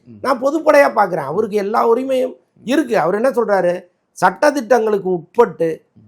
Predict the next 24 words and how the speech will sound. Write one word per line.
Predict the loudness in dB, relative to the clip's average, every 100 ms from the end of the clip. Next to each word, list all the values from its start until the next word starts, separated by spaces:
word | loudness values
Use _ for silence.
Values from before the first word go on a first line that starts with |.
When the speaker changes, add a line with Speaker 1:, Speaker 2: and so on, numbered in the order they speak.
| _
Speaker 2:
சென்சார் | -2 0 2 2 2
சொல்வதை | 0 -2 0 -2 0
கேட்டு | 0 2 0
நான் | 0
ஒரு | 0 0
படம் | -2 -2 -6
எடுக்கிறேங்கிறாரு. | -8 -10 -10 -12 -14 _
Speaker 1:
ம். | -20 _ _ -4
Speaker 2:
இதை | -2 2
தாண்டி | 4 4 2 -2
நான் | -2
ஏதாவது | 0 0 0
படத்துல | -2 -4 -6
காமிச்சேனா? | -6 -10 -12 -20 -20
Speaker 1:
ம். | _ _ _ _ -8
Speaker 2:
இல்லையேங்கிறாரு. | -4 2 2 2 -2 -6 -10
Speaker 1:
ம். | -20 -20 _ _ -8
Speaker 2:
அது | -6 -2
மாதிரி | -2 0
தானே | -2
நீங்களும் | -4 -2 0
அதை | 0
பார்க்கணும். | -2 -4 -6 -12 -14 -20
Speaker 1:
ம். | -20